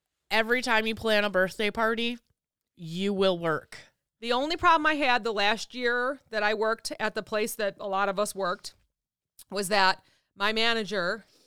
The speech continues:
Speaker 2: up at the front end or whatever the lines lead on
Speaker 1: Yeah.
Speaker 2: the food side had holidays off.
Speaker 1: Yeah.
Speaker 2: Had to be with her daughter, all this kind of stuff, and I worked every single holiday.
Speaker 1: Yeah.
Speaker 2: So I would, like,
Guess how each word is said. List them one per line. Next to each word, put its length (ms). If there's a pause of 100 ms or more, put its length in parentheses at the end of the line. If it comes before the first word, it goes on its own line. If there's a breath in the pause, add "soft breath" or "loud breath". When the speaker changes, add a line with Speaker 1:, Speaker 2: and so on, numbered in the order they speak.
(120)
Speaker 2:
up 120
at 80
the 60
front 420
end 220
or 100
whatever 340
the 100
lines 340
lead 200
on 100
Speaker 1:
Yeah. 220
Speaker 2:
the 80 (140)
food 200
side 380 (580)
had 480 (260)
holidays 480
off. 460
Speaker 1:
Yeah. 260 (420)
Speaker 2:
Had 180
to 40
be 220
with 440 (600)
her 80
daughter, 500
all 140
this 160
kind 160
of 80
stuff, 160
and 140
I 80
worked 220
every 200
single 240
holiday. 380
Speaker 1:
Yeah. 180
Speaker 2:
So 140
I 100
would, 160
like, 260